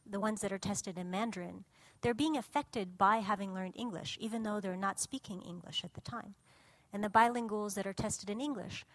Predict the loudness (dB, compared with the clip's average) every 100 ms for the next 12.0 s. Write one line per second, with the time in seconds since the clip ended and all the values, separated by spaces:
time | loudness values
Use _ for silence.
0 | -16 -6 -2 0 -2 0 -2 0 -4 4
1 | 4 4 -2 -2 -4 -6 -6 -6 -4 -2
2 | -2 -2 -8 -12 -10 -6 -6 -6 -10 -14
3 | _ -12 -10 -6 -8 -8 -12 -20 -14 -10
4 | -8 -10 -10 -12 -10 -10 -10 -12 -14 -14
5 | -14 -14 -16 -20 -20 -18 -8 -6 -2 -2
6 | -2 -4 -10 0 2 2 0 -4 -2 2
7 | 2 2 -2 -2 -4 -4 -8 -8 -6 -6
8 | -6 -6 -2 -2 -2 -2 -2 -4 -6 -8
9 | -12 -14 -16 -20 -20 -12 -8 -6 -4 0
10 | 0 -2 -6 -6 -6 -4 -4 -4 -4 -2
11 | -2 -2 -6 -6 -6 -8 -12 -12 -12 -14